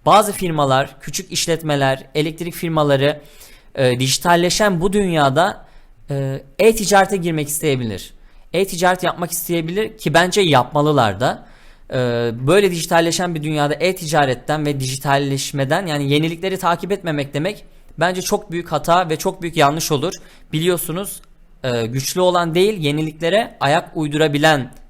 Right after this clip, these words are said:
hayatta kalmaya devam eder ve başarısını sürdürebilir. Bu sebeple firmaların kesinlikle bunu öze-, özen göstermeleri lazım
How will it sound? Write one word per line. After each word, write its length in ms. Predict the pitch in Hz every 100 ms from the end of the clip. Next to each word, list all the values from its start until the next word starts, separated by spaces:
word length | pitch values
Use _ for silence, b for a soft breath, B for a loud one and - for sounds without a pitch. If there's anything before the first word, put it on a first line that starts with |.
| -
hayatta 420 | - 117 113 127
kalmaya 360 | 120 110 104 104
devam 340 | 104 104 101
eder 300 | 104 135 190
ve 120 | 151 131
başarısını 480 | 117 135 113 135
sürdürebilir. 720 | 139 - 120 117 113 104 180 - B B B -
Bu 80 | 202
sebeple 440 | 220 196 190 202
firmaların 520 | 202 180 175 175 196
kesinlikle 560 | 190 175 185 196 175 151
bunu 220 | 151 151
öze-, 260 | 123 135 -
özen 320 | 139 151 185
göstermeleri 680 | 196 185 190 185 180 180 170
lazım 360 | 165 160 196